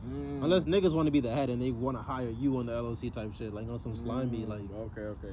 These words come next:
Speaker 1: Which is crazy.
Speaker 2: like, I don't even know, like, you're not even gonna own it. Like, we could open an L L C, you're not gonna have no type of ownership though. But hey,
Speaker 1: That'd be
Speaker 2: that shit,
Speaker 1: insane.
Speaker 2: you
Speaker 1: You
Speaker 2: gonna
Speaker 1: could
Speaker 2: have a
Speaker 1: do
Speaker 2: little
Speaker 1: that, though?
Speaker 2: cut.
Speaker 1: But isn't it off the
Speaker 2: You still have to sign off, but it's
Speaker 1: Yeah.
Speaker 2: like, it's like the Joe Budden, like, that's it, where it's like,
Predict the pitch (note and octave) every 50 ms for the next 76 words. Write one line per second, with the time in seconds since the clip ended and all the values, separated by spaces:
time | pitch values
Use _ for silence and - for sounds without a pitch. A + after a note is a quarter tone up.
0 | F#2+ G2 G#2+ B2 B2 C#3 B2 - - D3 C3+ C3+ C3 A#2+ C3+ D#3 E3 D#3+ D#3 C#3
1 | C#3 C3+ C3+ - - A#2+ B2+ C3+ D3 E3+ F#3+ G3 F#3+ F3 E3 D3+ C#3 C3 - F#3+
2 | G#3 F#3+ D#3 C3 C3 C#3+ D3 F3+ B3+ - - - - A3+ B3 A#3 G3+ G3+ G#3+ A3
3 | A3 A3 A3 - A3 G3 A3 A#3+ B3+ A#3+ G#3+ G#3 G#3 G3+ G3 F3 D#3 E3 F#3+ A3+
4 | A#3 - - A3+ A3 - G#3 F3+ - G#3 A#3+ A#3+ A3 G#3 - F#3 E3 D3+ - D#3
5 | D3 C#3+ C3+ B2+ B2+ B2 C3 C#3 C#3 C3+ C3+ - F3 G3+ G#3+ F#3+ E3 D3 C#3+ C#3+
6 | C#3+ C#3+ E3 F3+ F3 B2 D3+ F3 D#3+ D#3 C#3 B2 A#2+ A#2 - - - - - -
7 | - - F#3+ F#3+ G3+ G#3 G#3+ F3+ F3 F3 - F#4 - - G4 A#3 A#3 G3+ - -
8 | D3+ F3 F#3 G3+ G#3+ B3 A#3 G#3+ G3+ G3 G3+ G#3 - - G3 F#3+ G3 F3 D#3 D3+
9 | - - - - - - - F#3 G#3+ - A#3 E3 C3+ C3 - - E3 D3 B2+ C#3
10 | E3 E3 C#3 A#2+ G2+ A#2+ B2+ C3 B2 C3 B2+ A#2+ A#2 A#2 C#3 C#3 D#3+ D3 - C3
11 | A#2+ A#2+ C#3+ C#3+ C3+ C#3 C#3 D3 C#3+ C3+ B2 A2+ G#2 G2+ A#2 A2+ A2+ G#2 A2 B2+
12 | C#3+ D3 B2+ C#3 C3 B2 A#2+ - - - - A#2+ B2+ C3+ C3 C3 - C3 B2 A#2+